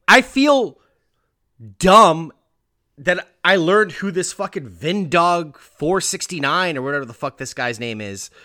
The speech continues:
Like, I feel like an idiot that I know who that guy is now. I should never know who that guy is. I don't, I don't care who that guy ever is, but he's apparently some lapdog that just starts, uh, sending, like, troll memes to people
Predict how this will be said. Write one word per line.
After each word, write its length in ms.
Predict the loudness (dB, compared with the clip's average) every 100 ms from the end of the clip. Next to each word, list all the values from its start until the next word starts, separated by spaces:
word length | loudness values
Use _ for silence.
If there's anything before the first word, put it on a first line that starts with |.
| -20 _
Like, 100 | -4
I 80 | -4
feel 180 | 0 2
like 140 | 2
an 80 | 2
idiot 280 | 2 2 2
that 100 | 0
I 120 | 2
know 140 | 2 2
who 140 | 2
that 180 | 2 2
guy 140 | 0
is 260 | 2 0 0
now. 200 | -8 -4
I 120 | -4
should 180 | -4 0
never 200 | 0 0
know 140 | -2
who 100 | -4
that 160 | -4 -6
guy 140 | -8
is. 200 | -8 -8
I 60 | -6
don't, 220 | -6 -8 _ _
I 40 | -10
don't 180 | -10 -8
care 340 | 0 4 4
who 140 | 4 0
that 180 | -2
guy 180 | -2 0
ever 220 | 2 0
is, 280 | -2 -4 -4
but 120 | -6
he's 180 | -10 -10 -18 -20 _
apparently 280 | -6 -4 -4
some 220 | -6 -6
lapdog 880 | -2 2 2 0 -4 -2 -2 -6 -12 -20 -20 _ _
that 220 | -4 -4
just 220 | -4 -8 -2
starts, 400 | -2 -4 -8 -16 -6
uh, 420 | -2 -2 -4 -8 -12 _ _ _ _ _ -20 -18
sending, 540 | -6 -4 -4 -6 -10 -12
like, 240 | -12 -14 _ -18
troll 380 | -8 -2 -2 -2
memes 420 | -4 -6 -8 -10
to 60 | -12
people 480 | -12 -10 -8 -10